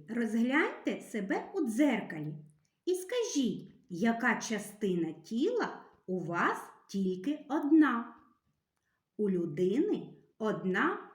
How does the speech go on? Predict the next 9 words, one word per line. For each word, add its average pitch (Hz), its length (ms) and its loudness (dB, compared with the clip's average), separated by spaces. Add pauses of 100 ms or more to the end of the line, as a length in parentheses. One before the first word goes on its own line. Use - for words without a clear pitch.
голова, 311 1000 2 (1300)
один 208 580 2 (460)
ніс, 359 640 10 (1120)
один 208 720 4 (360)
рот, 427 580 2 (760)
а 196 120 -2
в 170 140 -2
роті 262 540 2 (320)
один 196 500 2